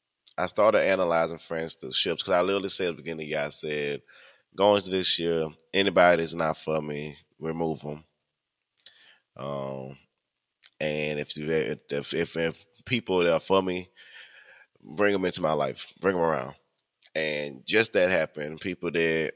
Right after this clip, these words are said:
wasn't really for me, that I was just holding on to due to being comfortable and, um, you know, them being familiar,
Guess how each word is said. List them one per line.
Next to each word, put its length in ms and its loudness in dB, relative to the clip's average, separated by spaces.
wasn't 380 0
really 160 2
for 220 4
me, 120 -2
that 120 4
I 60 6
was 100 -2
just 100 -4
holding 280 2
on 180 2
to 400 -4
due 160 -4
to 500 -2
being 240 2
comfortable 640 -2
and, 440 -2
um, 580 -6
you 120 -12
know, 420 -4
them 140 4
being 160 2
familiar, 760 2